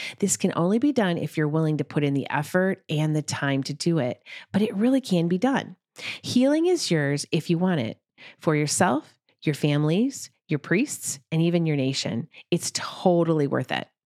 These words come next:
Matthew says in his gospel in chapter ten, Jesus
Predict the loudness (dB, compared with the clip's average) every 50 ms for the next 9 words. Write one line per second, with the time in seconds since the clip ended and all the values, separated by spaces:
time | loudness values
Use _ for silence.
0 | _ -16 -12 -10 -8 -8 -4 0 2 2 2 2 2 0 0 2 2 0 0 2
1 | 2 2 0 0 0 0 0 0 0 -2 -2 -2 -2 0 0 0 -2 -2 0 0
2 | -2 -2 0 -2 0 0 0 -2 -4 -6 -12 -20 -20 -20 -20 -20 _ _ -4 0
3 | 0 2 2 2 2 0 0 -2